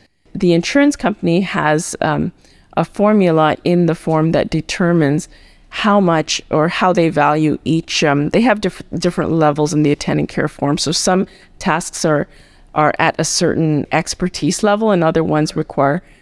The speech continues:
more expertise. So based on that, they, they have a dollar figure that they feel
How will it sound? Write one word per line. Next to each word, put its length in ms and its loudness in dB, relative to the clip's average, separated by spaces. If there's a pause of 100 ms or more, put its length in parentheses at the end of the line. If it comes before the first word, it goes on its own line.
(160)
more 240 2
expertise. 720 -2 (300)
So 140 0
based 400 2
on 180 2
that, 360 -2
they, 420 2 (140)
they 320 0
have 440 -2
a 300 2
dollar 500 2
figure 360 0
that 180 -2
they 160 2
feel 580 0